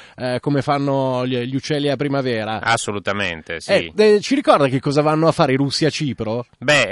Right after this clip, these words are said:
Speaker 2: eh, Cipro è di fatto l'offshore, eh, per i russi, e da questo punto di vista si sta assistendo a un flusso senza precedenti di compagnie straniere impegnate senza sosta a registrarsi nell'isola con l'obiettivo di sfruttare, eh, in-, ovviamente il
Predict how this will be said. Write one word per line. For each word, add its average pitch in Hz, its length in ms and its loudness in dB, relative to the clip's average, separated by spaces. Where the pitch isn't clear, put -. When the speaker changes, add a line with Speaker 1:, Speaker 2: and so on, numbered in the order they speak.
Speaker 2:
eh, 101 160 -4
Cipro 160 480 -4
è 120 140 2
di 113 100 -4
fatto 123 400 0
l'offshore, 113 920 2
eh, 92 60 -4
per 101 160 -4
i 104 100 -4
russi, 143 540 -6
e 104 160 -2
da 92 140 -4
questo 98 240 -8
punto 101 200 -12
di 104 100 -8
vista 113 320 -4
si - 180 -12
sta 107 200 -4
assistendo 107 500 -6
a 104 40 -2
un 101 100 -6
flusso 113 440 -10
senza 123 400 -4
precedenti 113 680 -6
di 104 120 -6
compagnie 104 580 -4
straniere 104 500 -4
impegnate 101 560 -4
senza 95 280 -10
sosta 110 340 -6
a 95 40 0
registrarsi 95 840 -6
nell'isola 107 640 -4
con 104 120 -4
l'obiettivo 101 440 -6
di 101 160 -8
sfruttare, 101 800 -2
eh, 90 240 -8
in-, 92 240 -12
ovviamente 92 640 -10
il 92 380 -8